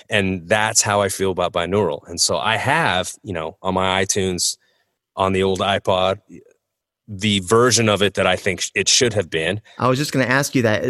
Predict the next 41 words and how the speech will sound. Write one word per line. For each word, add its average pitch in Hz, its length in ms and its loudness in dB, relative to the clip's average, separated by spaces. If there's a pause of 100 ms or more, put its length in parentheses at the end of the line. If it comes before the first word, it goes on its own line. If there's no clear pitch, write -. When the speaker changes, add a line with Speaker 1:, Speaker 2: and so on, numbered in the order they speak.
(140)
Speaker 2:
It, 139 180 0
do 131 100 2
you 139 100 4
have, 123 240 0
like, 117 140 2
basically 120 240 2
the 113 80 -2
playlist 131 580 0
version 113 460 2 (200)
<laughs> - 240 -20
that 135 80 0
you 139 120 4
will 220 180 6
Speaker 1:
Yeah, 185 340 4
I 170 80 6
mean, 175 140 6
I, 156 240 2
I 170 40 2
have 196 260 2
the 160 80 -4
playlist 135 480 4
version, 110 520 2
and 143 140 -2
I'd 190 180 2
say 220 220 6
I, 151 320 2
I, 127 140 0 (100)
you 147 140 0
know, 104 160 2 (100)
th-, - 140 2 (220)
<laughs> - 40 -8
that 160 260 2 (120)
I 131 80 4
struggle 110 420 4
with 110 140 2
as 104 120 2
well, 135 200 4
because 98 260 0
here 127 220 4
I 110 80 2
am 101 340 0